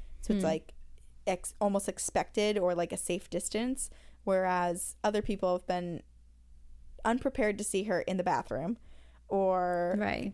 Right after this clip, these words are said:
Speaker 1: have whispers in their ears. That's unsettling.
Speaker 2: Yeah, it's, yeah, it's a little, yeah, I wouldn't, I wouldn't want that.
Speaker 1: Yeah, so I think that's probably the reason more than anything else.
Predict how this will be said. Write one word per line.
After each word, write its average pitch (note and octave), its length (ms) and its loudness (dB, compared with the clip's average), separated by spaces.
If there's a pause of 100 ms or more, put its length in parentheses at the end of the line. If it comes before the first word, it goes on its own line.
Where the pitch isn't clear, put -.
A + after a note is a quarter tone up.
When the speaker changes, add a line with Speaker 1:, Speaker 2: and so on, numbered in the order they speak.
(160)
Speaker 1:
have G3+ 240 2
whispers F#3+ 680 0
in F3+ 120 2
their F3 160 2
ears. D#3+ 380 0
That's A#3 240 -2
unsettling. F#3+ 720 -4
Speaker 2:
Yeah, C4 200 2
it's, - 420 -14
yeah, C#4 260 2
it's C4 140 -6
a B3 40 0
little, G#3+ 440 -2 (200)
yeah, F#3+ 240 -2
I F3 80 0
wouldn't, F#3+ 260 -2 (140)
I G3 120 -2
wouldn't G3+ 280 -2
want E3+ 220 -4
that. - 240 -4 (1120)
Speaker 1:
Yeah, - 360 -6
so - 160 -4
I A3 80 4
think C4 240 0
that's G3 300 -2
probably - 580 -4
the G#3 140 -4
reason - 420 -6
more G#3 160 -4
than G#3+ 160 -4
anything G#3+ 320 -4
else. - 380 -6